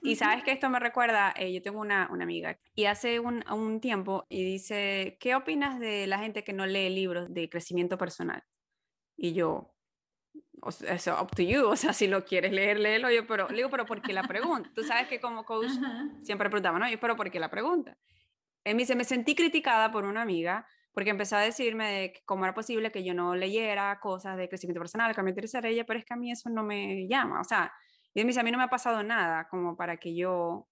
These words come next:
Speaker 1: necesite eso". Yo pensé, dije, "Bueno, probablemente
Speaker 2: Ajá.
Speaker 1: una, una sesión de coaching te puede hacer bien <laughs> en este momento", pero sí es eso, ¿no? Es ese,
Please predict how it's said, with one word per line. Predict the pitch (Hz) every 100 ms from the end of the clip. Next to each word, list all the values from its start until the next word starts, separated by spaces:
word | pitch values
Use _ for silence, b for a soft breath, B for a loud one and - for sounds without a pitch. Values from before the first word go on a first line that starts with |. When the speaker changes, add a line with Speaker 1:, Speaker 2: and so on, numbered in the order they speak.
| _ -
Speaker 1:
necesite | 185 180 175 226 220 180 -
eso". | - - _ B B B B B B B B B
Yo | 180 214
pensé, | 226 226 - 233 220 226 220 _
dije, | 185 175
"Bueno, | 165 160
probablemente | 175 180 196 202 202 202 220
Speaker 2:
Ajá. | 247
Speaker 1:
una, | 220 180 180 180 180 -
una | - 185 190
sesión | 196 185
de | 190
coaching | 185 180 196
te | 190
puede | 170
hacer | 175 185
bien | 208 240 294
<laughs> | 262 - - - - B B B
en | 196
este | 180 202
momento", | 208 233 233 277 302 b b _
pero | 226 226
sí | 220 247
es | 233
eso, | 247 208 -
¿no? | 370 240
Es | 214
ese, | 214 233 226 -